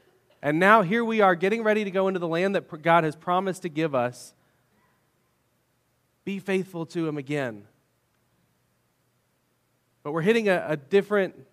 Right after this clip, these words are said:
section in the book of Deuteronomy that this week, this first verse in our passage kinda turns the page on the history, and we go from studying the history of how God has been faithful to them to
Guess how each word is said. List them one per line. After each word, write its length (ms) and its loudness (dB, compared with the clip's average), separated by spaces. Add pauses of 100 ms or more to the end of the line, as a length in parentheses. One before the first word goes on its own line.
(460)
section 600 -6 (280)
in 100 -4
the 60 -4
book 220 -6
of 80 -8
Deuteronomy 500 -2
that 180 -8
this 240 -4
week, 460 -2 (600)
this 280 -6
first 440 -2
verse 420 0
in 140 -6
our 120 -2
passage 680 -4 (420)
kinda 220 -2
turns 480 -4
the 100 -6
page 580 -6
on 440 -2 (320)
the 100 -10
history, 640 -4 (580)
and 160 -8
we 80 -2
go 220 -2
from 220 -8
studying 380 -4
the 80 -4
history 420 -4
of 140 -6
how 180 0
God 260 0
has 140 -6
been 180 -6
faithful 440 -4
to 120 -12
them 360 -2
to 340 -6